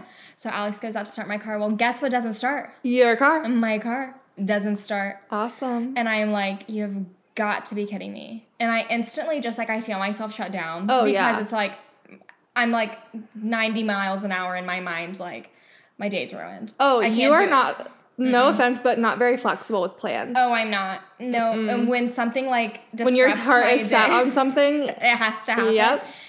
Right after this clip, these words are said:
Speaker 1: And if it doesn't, like, I'm
Speaker 2: You're
Speaker 1: convinced,
Speaker 2: done.
Speaker 1: like, my day's ruined.
Speaker 2: Yep.
Speaker 1: And Alex is, like,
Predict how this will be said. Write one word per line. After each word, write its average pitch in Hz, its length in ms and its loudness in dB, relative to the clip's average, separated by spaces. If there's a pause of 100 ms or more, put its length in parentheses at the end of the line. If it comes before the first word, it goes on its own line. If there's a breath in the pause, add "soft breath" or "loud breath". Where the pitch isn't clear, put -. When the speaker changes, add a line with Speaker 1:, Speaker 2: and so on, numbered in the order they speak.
(100)
Speaker 1:
And 247 100 0
if 247 100 0
it 240 120 0
doesn't, 220 280 0
like, 233 180 -2
I'm 214 160 0
Speaker 2:
You're 214 60 -2 (220)
Speaker 1:
convinced, 208 100 2
Speaker 2:
done. 196 240 4
Speaker 1:
like, 202 140 0
my 202 140 0
day's 185 280 -4
ruined. 170 340 -6
Speaker 2:
Yep. 233 240 0 (420 loud breath)
Speaker 1:
And 233 140 0
Alex 196 320 0
is, 208 140 -4
like, 190 300 -4